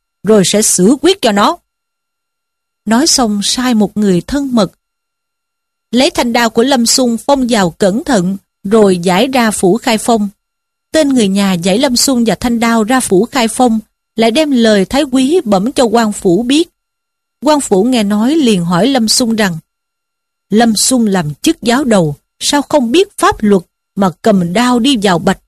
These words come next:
Hổ Đường như vậy? Tội có đáng chết hay không?" Lâm Xung chắp tay kêu rằng: "Xin ân tướng xét cho, việc này thật là oan ức.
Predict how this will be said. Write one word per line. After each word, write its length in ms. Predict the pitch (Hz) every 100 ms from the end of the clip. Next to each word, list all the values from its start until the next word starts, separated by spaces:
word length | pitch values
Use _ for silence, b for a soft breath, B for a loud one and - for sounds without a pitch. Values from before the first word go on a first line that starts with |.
| -
Hổ 200 | 185 330
Đường 300 | 214 185 185
như 140 | 254
vậy? 280 | 190 180 190 - _ _ _ _ _
Tội 300 | - 185 202
có 140 | 214
đáng 240 | 233 233 277
chết 340 | - 302 330
hay 120 | 226
không?" 260 | 196 247 185 - _ _ _ _ _ _ _ _ _ _
Lâm 200 | 240 247
Xung 340 | - 247 220 214
chắp 280 | 311 -
tay 240 | - 240 220 -
kêu 200 | 277 262
rằng: 280 | 226 185 165 _ _ _ _ _ _
"Xin 160 | - 269
ân 180 | 247 240
tướng 220 | 269 381
xét 340 | - 370 -
cho, 260 | 294 254 233 - _ _ -
việc 200 | 240 202
này 220 | 247 202
thật 200 | 220 262
là 120 | 220
oan 280 | 196 269 285
ức. 200 | -